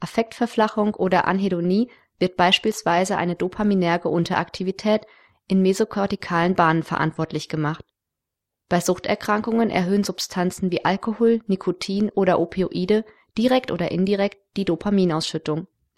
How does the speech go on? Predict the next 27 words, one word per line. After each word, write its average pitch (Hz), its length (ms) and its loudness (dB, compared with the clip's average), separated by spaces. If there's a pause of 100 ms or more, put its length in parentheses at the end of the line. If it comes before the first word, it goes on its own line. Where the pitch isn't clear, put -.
(760)
Auch 196 100 4
Medikamente 208 680 2
können 165 240 0
das 160 160 -2
System 165 340 -2
beeinflussen. 160 720 -4 (400)
So - 160 -6
führen 214 320 2
beispielsweise 180 840 2
die 190 140 -4
bei 170 160 0
Morbus 170 400 -2
Parkinson 214 640 0
oder 180 280 0
Restless 180 400 -2
Legs 175 300 -2
Syndrom 214 380 0
eingesetzten 190 720 0
Dopaminagonisten 180 1120 0
häufig 180 420 2 (180)
zu 208 120 -2
Verhaltenssüchten 214 1000 0
wie 180 120 -2
Spiel, 214 500 -2
Sex - 420 -2
oder 196 220 0
Esssucht. - 500 -2